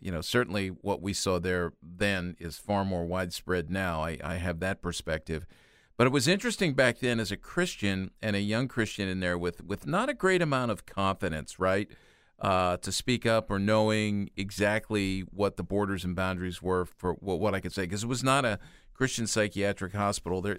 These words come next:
it, it became clear to me that in the psychiatric community, there is this large, and I would say in our secularized community now,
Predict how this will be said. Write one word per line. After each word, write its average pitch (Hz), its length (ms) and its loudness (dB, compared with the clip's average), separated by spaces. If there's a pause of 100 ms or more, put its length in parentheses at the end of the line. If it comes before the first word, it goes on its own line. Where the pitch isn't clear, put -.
it, 87 180 -2
it 117 100 0
became 135 360 -2
clear 185 400 -2
to 143 160 -2
me 90 460 -4 (760)
that 110 400 2
in 131 140 0
the 147 80 -2
psychiatric 117 640 0
community, 104 640 -2
there 92 280 -4
is 120 280 0
this 101 420 -2
large, 104 460 0
and 101 100 -2
I 120 60 0
would 165 160 -4
say 110 360 2
in 98 200 -4
our 92 100 -2
secularized 90 840 -2
community 90 540 -4
now, 85 340 -4